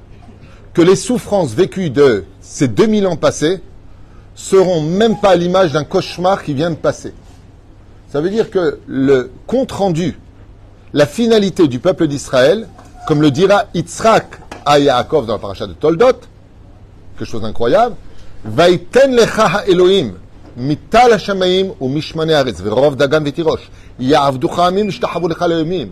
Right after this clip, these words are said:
leumim, et vegevir eleachecham, ishtachavu lecha bnei imecha, orerecha baruch, mbarecha aruch. La fin des temps, la Gemara, tu l'as certainement fait dans Shabbat, les pierres de Jérusalem seront faites de diamants, comme ça dit la Gemara.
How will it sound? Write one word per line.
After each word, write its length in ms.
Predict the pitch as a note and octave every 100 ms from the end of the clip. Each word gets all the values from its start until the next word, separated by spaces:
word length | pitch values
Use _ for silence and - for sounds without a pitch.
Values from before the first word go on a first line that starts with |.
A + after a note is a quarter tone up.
| - -
leumim, 460 | C#3+ D#3 F#3+ A2+ - - - -
et 100 | -
vegevir 520 | F#3 D3 E3+ G3 B3+
eleachecham, 440 | A3 D#3 F3 E3+
ishtachavu 420 | - E3+ - D#3
lecha 180 | D3+ C#3+
bnei 280 | C#3 D3+ D3+
imecha, 360 | C3+ C3 G#2 - - - - -
orerecha 500 | A#2 C3 A#2+ C3+ A2+
baruch, 280 | A2 D#3+
mbarecha 540 | B2+ A#2 A#2 - - - - - - - - - - - - - - - -
aruch. 220 | F#2 F2+ - - - - - - - - - - - -
La 120 | G#2+ G#2+
fin 180 | A#3+
des 120 | A3+ G#3
temps, 360 | G#3+ C#3 C3 - - - - - - - - - -
la 100 | A2+
Gemara, 260 | G#2 D3 D#3
tu 140 | D3
l'as 60 | B2
certainement 340 | C#3+ C3+ B2+
fait 100 | A#2+
dans 100 | C3
Shabbat, 480 | A2+ C3 F3 E3+ -
les 120 | A2+ A#2+
pierres 240 | E3 D3+
de 80 | C#3
Jérusalem 460 | C#3+ C3 C#3+ D#3
seront 240 | - C#3+ C3
faites 200 | D3+ C3+
de 240 | D3 E3+ - - - - - G#2
diamants, 420 | D3 F3 A3 C#3
comme 180 | C#3+ C3+
ça 100 | G3+
dit 80 |
la 100 | G3
Gemara. 400 | D#3+ G3 G#3+ B2+